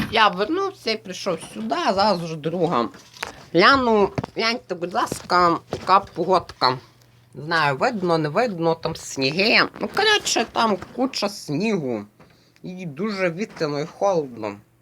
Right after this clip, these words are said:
Знаєте, чи на дивані стою. У мене міцний диван. Ну, якийсь такий був день, і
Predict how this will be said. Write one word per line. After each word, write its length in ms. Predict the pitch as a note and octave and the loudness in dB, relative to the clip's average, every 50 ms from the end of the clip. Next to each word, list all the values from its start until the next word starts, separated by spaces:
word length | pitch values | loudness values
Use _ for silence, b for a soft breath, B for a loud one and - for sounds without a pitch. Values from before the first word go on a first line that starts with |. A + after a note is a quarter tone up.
| _ _ _ _ _ _ _ _ _ - | _ _ _ _ _ _ _ _ _ -10
Знаєте, 300 | - C#3+ C3+ D3+ F3+ F#3+ | -6 -6 -4 -4 -6 -8
чи 180 | - - E3 | -10 -10 -8
на 80 | D#3 D3+ | -8 -8
дивані 440 | - D#3+ E3+ F3+ E3+ E3 D3+ D3+ - _ _ | -8 -6 -4 -2 -2 -2 -4 -6 -10 _ _
стою. 360 | - D3 D3 C#3+ D3 C3+ B2+ - _ _ _ _ _ _ _ _ _ _ _ _ _ _ _ _ _ _ - | -10 -8 -6 -4 -4 -6 -6 -8 _ _ _ _ _ _ _ _ _ _ _ _ _ _ _ _ _ _ 0
У 40 | D#4 | 2
мене 200 | F#4+ D4 B3 A#3 | 4 4 4 4
міцний 280 | G#3+ G#3 - - F#3 E3+ | 2 0 -2 0 -2 0
диван. 360 | D3+ C#3+ C3+ C3+ C3 C3+ A#2 - - - - - - _ _ - - _ _ _ - - _ _ _ _ b b b b b b b b b b b b b _ _ - | 0 0 0 0 0 0 -2 -6 -10 -18 -20 -20 -20 _ _ -20 -20 _ _ _ -20 -20 _ _ _ _ b b b b b b b b b b b b b _ _ -14
Ну, 80 | - C4+ | -12 -10
якийсь 300 | F4 - - G4+ - - | -8 -4 -4 -4 -4 -4
такий 400 | - - B3+ - - D4+ A#3+ G#3+ | -6 -8 -8 -6 -2 -2 0 0
був 260 | F#3 E3 D#3 D#3 D#3 | 0 -2 -4 -6 -6
день, 580 | D#3 E3 A3 C4 F#4 F#4 F4+ D#4 D4 C#4+ C4+ B3+ | -6 -6 -4 -2 -2 -2 -2 -2 -2 -2 -4 -4
і 800 | A3 F#3+ F#3 G3 G#3+ G#3+ G#3+ G#3+ G#3 G3+ G3+ G3 F#3+ F#3 F3 | -4 -4 -6 -6 -6 -4 -4 -4 -4 -4 -4 -4 -2 -2 -2